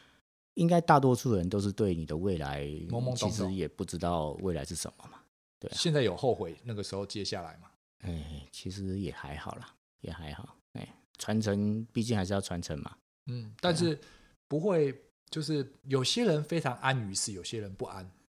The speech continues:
Speaker 1: 嗯。
Speaker 2: 就像我是属于那种很不安，
Speaker 1: 嗯，嗯哼。
Speaker 2: 很不安，就是常常会做这个喜欢那个，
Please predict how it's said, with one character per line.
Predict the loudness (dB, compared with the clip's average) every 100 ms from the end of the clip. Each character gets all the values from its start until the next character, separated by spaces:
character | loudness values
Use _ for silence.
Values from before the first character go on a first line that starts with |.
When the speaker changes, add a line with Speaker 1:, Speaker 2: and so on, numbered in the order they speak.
| -4
Speaker 1:
嗯。 | -4 -2
Speaker 2:
就 | -2
像 | 4 6 4 -2
我 | -4
是 | -6
属 | -6 -8
于 | -6
那 |
种 | -6 -8 -14 _
很 | -2 2
不 | 6
安， | 8 8 6 2 -2
Speaker 1:
嗯， | 0 2
嗯 |
哼。 | 6 4
Speaker 2:
很 | 6
不 |
安， | 4 4
就 | 2
是 | 2 -2 -4 -16 -18 _
常 | 2 4
常 | 6 4 4
会 | 6 8 8 6 0 -10 -20 -20 -20 _ _
做 | 2 8 10
这 | 8
个 | 4
喜 | 4 2
欢 | 4 4
那 | 4 2
个， | -4